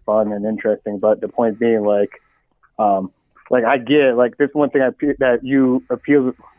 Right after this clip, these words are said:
for me appeals about with you and Vermin is that even though you guys don't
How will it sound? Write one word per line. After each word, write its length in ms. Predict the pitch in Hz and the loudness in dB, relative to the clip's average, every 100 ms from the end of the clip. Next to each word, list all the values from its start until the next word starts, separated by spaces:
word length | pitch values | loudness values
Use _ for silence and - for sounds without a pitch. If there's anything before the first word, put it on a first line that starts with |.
| - | -4
for 100 | 127 | 2
me 200 | 139 139 | 4 4
appeals 300 | 127 139 123 | 4 2 2
about 260 | 123 117 110 | 2 0 -2
with 180 | 127 117 | -6 -6
you 520 | 113 135 139 135 135 | 0 4 6 6 4
and 160 | 120 104 | 2 0
Vermin 460 | 117 127 127 131 127 _ - _ _ | 0 2 2 2 -2 _ -20 _ _
is 140 | 131 117 | -2 2
that 260 | 123 110 - _ _ _ _ _ - | 2 2 -2 _ _ _ _ _ 0
even 180 | 175 | 4
though 80 | 190 | 6
you 100 | 202 | 4
guys 200 | 202 202 185 | 4 2 2
don't 200 | 196 | 0